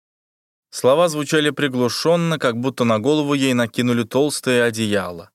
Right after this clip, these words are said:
Сквозь воду их вообще не должно быть слышно. Василиска не интересовало, что означают эти слова. Он удерживал её, словно она была единственной, кто стоял между ним и бездной. Так вот, зачем она ему нужна.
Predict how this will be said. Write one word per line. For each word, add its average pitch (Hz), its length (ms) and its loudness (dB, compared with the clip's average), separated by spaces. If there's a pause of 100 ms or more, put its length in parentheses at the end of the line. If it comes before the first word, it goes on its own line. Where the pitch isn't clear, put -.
(400)
Сквозь - 420 -2
воду 123 220 0
их 110 160 -4
вообще 117 420 2
не 127 120 0
должно 104 360 2
быть 110 160 -4
слышно. - 520 -6 (800)
Василиска 190 520 0
не 180 100 0
интересовало, 180 640 2
что 123 240 2
означают 120 640 0
эти 110 160 -2
слова. 98 540 -2 (540)
Он 107 160 0
удерживал 135 580 0
её, 123 240 2
словно 110 360 0
она 110 180 2
была 107 220 2
единственной, 120 800 -2
кто - 180 -2
стоял 107 440 0
между 101 340 -2
ним 107 420 -2 (520)
и 104 100 -2
бездной. 92 520 -4 (680)
Так 120 180 -4
вот, 151 240 0
зачем 110 320 -2
она 110 200 0
ему 110 160 0
нужна. 120 480 -4